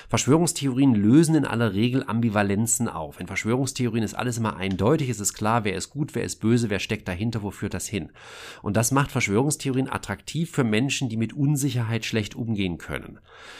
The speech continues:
In der Corona-Pandemie hatten wir ja eine Zeit der fundamentalen Unsicherheit, gerade zu Beginn der Pandemie, wo, ähm, unklar war, wie unser Leben in drei Tagen aussieht, in drei Wochen, in drei Monaten.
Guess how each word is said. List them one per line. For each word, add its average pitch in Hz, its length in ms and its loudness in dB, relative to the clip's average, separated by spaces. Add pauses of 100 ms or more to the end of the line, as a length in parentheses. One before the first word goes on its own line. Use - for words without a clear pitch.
(260)
In - 80 -2
der 107 80 2
Corona-Pandemie 127 840 4
hatten 117 180 -2
wir 110 60 2
ja 104 80 0
eine 107 160 -4
Zeit 110 180 -2
der 104 80 -2
fundamentalen 127 800 0
Unsicherheit, 117 640 -2
gerade 104 240 -2
zu 107 160 -4
Beginn 110 280 0
der 110 120 2
Pandemie, 82 600 -6 (400)
wo, 101 480 0
ähm, 104 460 0 (160)
unklar 123 500 4
war, 117 260 4
wie 123 40 -2
unser 107 240 0
Leben 113 320 2
in 117 100 -2
drei 107 220 0
Tagen 123 380 2
aussieht, 110 420 0
in 113 100 -4
drei 95 280 0
Wochen, 113 260 0
in 110 140 -2
drei 98 180 0
Monaten. 107 720 2